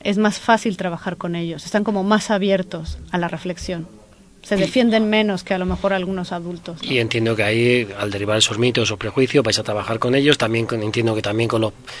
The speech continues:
Speaker 2: con los institutos, profesores, profesoras, ahí supongo que habrá una cierta coordinación en algunos aspectos, ¿no?
Speaker 1: Eso es lo que ya venimos haciendo con los profesores, con los orientadores y con los chavales de diferentes grados,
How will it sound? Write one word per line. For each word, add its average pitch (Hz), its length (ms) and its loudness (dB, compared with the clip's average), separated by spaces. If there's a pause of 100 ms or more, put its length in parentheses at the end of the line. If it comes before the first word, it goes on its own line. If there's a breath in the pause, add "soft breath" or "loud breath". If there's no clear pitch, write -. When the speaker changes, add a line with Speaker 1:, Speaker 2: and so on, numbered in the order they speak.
(120 loud breath)
Speaker 2:
con 113 160 0
los 110 160 2
institutos, 147 640 6
profesores, 120 540 2
profesoras, 135 640 0
ahí 117 380 -2 (120)
supongo 120 300 6
que 120 40 -2
habrá 113 160 6
una 113 320 6
cierta 117 300 2
coordinación 113 480 0
en 117 60 0
algunos 110 280 0
aspectos, 98 460 -8
¿no? 147 160 -4 (420 loud breath)
Speaker 1:
Eso 226 160 -2
es 294 60 4
lo 285 100 4
que 220 120 2
ya 233 140 8
venimos 220 400 2
haciendo 185 460 -4 (640)
con 190 260 2
los 180 220 0
profesores, 196 720 -2
con 185 140 -6
los 170 140 -4
orientadores 180 800 -2
y 175 60 -4
con 170 200 -8
los 165 120 -8
chavales 180 400 -4
de 180 120 -4
diferentes 180 580 -4
grados, 170 480 -6